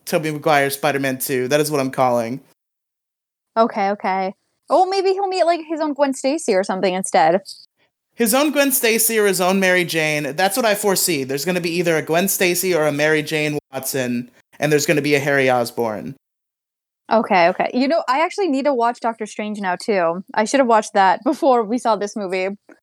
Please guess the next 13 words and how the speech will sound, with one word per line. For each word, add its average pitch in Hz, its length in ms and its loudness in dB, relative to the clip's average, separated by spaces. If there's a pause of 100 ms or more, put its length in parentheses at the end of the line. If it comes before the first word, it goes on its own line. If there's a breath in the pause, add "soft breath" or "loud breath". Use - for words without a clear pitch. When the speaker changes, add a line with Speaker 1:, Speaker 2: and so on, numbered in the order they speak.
(760)
Speaker 1:
I 294 140 2
guess, 170 400 2
but, 190 100 -2
like, 180 140 2
I 208 80 2
don't 226 100 2
think 190 140 -2
it's 165 120 -4
necessarily 147 460 -2
required 127 560 -2
watching 120 480 -4
just - 140 -8
'cause 120 220 -8